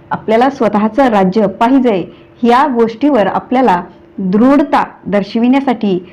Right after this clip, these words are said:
म्हणून हा दिवस काय केला? निवडला गेला. हे काय आहे? हे एक प्रतिकात्मक कृती आहे.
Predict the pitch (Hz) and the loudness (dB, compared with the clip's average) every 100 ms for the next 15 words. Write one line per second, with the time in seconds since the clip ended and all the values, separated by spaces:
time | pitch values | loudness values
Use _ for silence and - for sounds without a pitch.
0 | - - 208 240 302 247 233 185 196 190 | -14 -2 2 4 4 2 0 2 2 2
1 | 202 202 185 190 240 330 - 196 208 233 | -2 -4 -2 0 0 -2 -2 2 4 4
2 | 233 208 180 185 226 320 - - - 180 | 2 2 2 2 2 -2 -8 -14 -8 0
3 | 247 285 277 277 269 302 359 - 240 254 | 0 2 2 0 0 -2 -4 -8 -2 0
4 | 285 - 240 240 302 262 269 294 294 220 | -2 0 -2 0 0 0 0 -4 -4 -6
5 | 202 185 175 180 | -4 -4 -4 -8